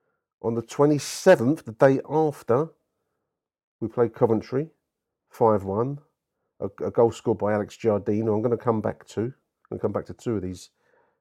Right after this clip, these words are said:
these, these, these, uh, scorers that I'm gonna mention. So Alex Jardine. And then on the thirty-first of December, um, the game I'm gonna come refer to briefly, and, and, and two, one of the scorers, uh, we draw two all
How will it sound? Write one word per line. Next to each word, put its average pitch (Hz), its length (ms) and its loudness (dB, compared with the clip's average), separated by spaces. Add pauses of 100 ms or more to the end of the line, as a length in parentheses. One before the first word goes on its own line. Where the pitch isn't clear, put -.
(100)
these, 90 240 -10
these, 90 260 -10
these, 90 340 -12
uh, 90 160 -6
scorers 98 640 -2
that - 80 -10
I'm 90 80 -8
gonna 92 140 -6
mention. 95 500 -8
So 90 180 -4
Alex 110 260 -4
Jardine. 104 580 -2 (840)
And 110 320 2
then 117 240 6
on 113 120 0
the 110 80 0
thirty-first 123 920 2
of 95 80 -6
December, 92 680 -4 (760)
um, 92 560 -6 (240)
the - 100 -20
game 95 220 -2
I'm 92 80 -4
gonna 92 160 -4
come 95 400 -6
refer 101 320 2
to 95 200 -6
briefly, 95 340 -6
and, 90 180 -6
and, 95 260 -8
and 90 160 -10
two, 113 200 -4
one 101 240 -4
of 87 80 -6
the - 40 -12
scorers, 92 460 -8 (680)
uh, 95 220 -2
we 104 80 -4
draw 113 220 2
two 160 320 2
all 104 320 2